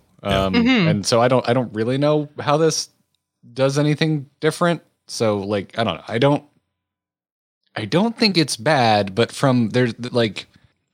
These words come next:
Speaker 2: more and more I look at things as, like, the game of winning over hearts and minds. Like, oh, this is all, it, like, everything is, like, everything is P R, whether, whether it feels like it is or it, or it isn't. Um,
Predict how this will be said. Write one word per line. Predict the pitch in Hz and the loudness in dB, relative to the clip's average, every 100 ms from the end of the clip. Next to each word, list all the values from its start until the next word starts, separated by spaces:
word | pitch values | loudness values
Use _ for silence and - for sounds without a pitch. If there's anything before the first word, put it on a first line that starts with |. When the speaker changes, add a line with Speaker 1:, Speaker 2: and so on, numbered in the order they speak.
| _ _ _ _ _ _ _ | _ _ _ _ _ _ _
Speaker 2:
more | 127 175 226 | -8 -2 0
and | 175 135 | 2 2
more | 127 113 101 | 2 2 2
I | 101 | 2
look | 110 - | 0 -2
at | - | -4
things | 113 107 104 | -2 -2 -2
as, | 107 92 | -4 -4
like, | 104 101 95 92 - - _ | 0 0 0 -2 -10 -14 _
the | 104 104 | -4 -4
game | 95 92 117 135 139 | -4 -2 0 2 2
of | 123 95 | 0 0
winning | 110 127 123 | 0 0 0
over | 123 113 | 0 0
hearts | 127 117 - | 0 0 0
and | 107 | -2
minds. | 104 120 127 117 | 0 0 0 2
Like, | 113 135 | 0 0
oh, | 143 | 0
this | 185 | 0
is | 175 | 0
all, | 226 208 139 | 0 0 -2
it, | 147 131 | -4 -2
like, | 151 170 | 0 -2
everything | 214 202 | -2 -2
is, | 160 123 | -2 0
like, | 120 - | -2 0
everything | 185 175 151 127 | -2 0 0 0
is | 101 - | -2 -4
P | 101 85 | -4 -4
R, | 80 92 | -4 -2
whether, | 135 135 120 110 | -2 0 0 0
whether | 95 123 127 107 | -2 0 2 2
it | 104 | 0
feels | 135 123 | -2 0
like | 110 | 0
it | 107 | 0
is | 104 98 | 0 0
or | 95 | 0
it, | 95 92 | 0 -2
or | 95 | -4
it | 92 | 0
isn't. | 160 143 98 82 - - _ _ _ _ _ - | 0 0 -2 -8 -14 -18 _ _ _ _ _ -4
Um, | 117 110 101 95 90 | 0 2 2 -2 -6